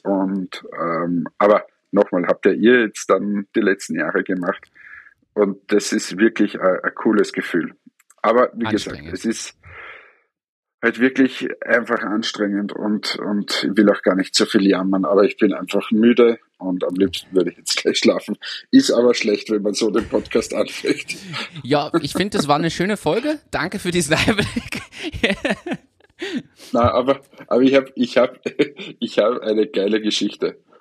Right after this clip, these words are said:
Speaker 1: Und zwar, ähm, sind wir vorher essen gegangen, gell? Und, äh, waren halt bei so einem Italiener. Und dann schaue ich am Abend halt immer meine Nachrichten, die ich so bekommen habe über den ganzen, ganzen Tag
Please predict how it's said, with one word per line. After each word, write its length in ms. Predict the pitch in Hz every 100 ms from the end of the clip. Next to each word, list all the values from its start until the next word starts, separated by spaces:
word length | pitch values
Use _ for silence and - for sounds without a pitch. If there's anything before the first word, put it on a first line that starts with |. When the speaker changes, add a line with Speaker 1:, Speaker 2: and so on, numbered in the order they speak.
| _
Speaker 1:
Und 240 | - 117 -
zwar, 480 | - 87 98 139 - _ - - _ _ -
ähm, 420 | 101 101 104 104 - _ _ _ _ -
sind 240 | - - 123
wir 80 | 135
vorher 340 | - 113 -
essen 260 | 98 - 104
gegangen, 440 | 98 - - -
gell? 280 | 90 87 - _ _
Und, 640 | 101 101 104 107 107 - - _
äh, 60 | 95
waren 260 | 85 85 92
halt 140 | 101
bei 80 | -
so 140 | - 92
einem 80 |
Italiener. 680 | 90 - 90 85 85 110 143 - - - - -
Und 240 | 110 107
dann 260 | 104 107 - _ - -
schaue 320 | 71 - 87 104
ich 60 |
am 140 | 104 95
Abend 360 | 92 98 101
halt 100 | 101
immer 220 | 98 95
meine 240 | 95 90 92
Nachrichten, 760 | 92 101 - 110 - - 90
die 180 | - 92
ich 120 | 90
so 140 | - 90
bekommen 460 | 82 - 92 95 98
habe 160 | 90 90
über 100 | 87
den 180 | 87
ganzen, 540 | 85 87 - 101 92 92 - - -
ganzen 360 | - 82 - -
Tag 280 | 78 -